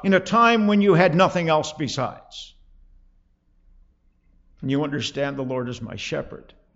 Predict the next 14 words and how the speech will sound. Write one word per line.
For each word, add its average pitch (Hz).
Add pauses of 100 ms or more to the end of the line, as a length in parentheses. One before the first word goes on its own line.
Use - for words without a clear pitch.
(120)
and 123
you 120
understand 120
his -
table. 120 (1900)
Stories 214
told 175
of 143
a, - (400)
a 131
wonderful 175
elderly 156 (260)
Christian 175
lady. 127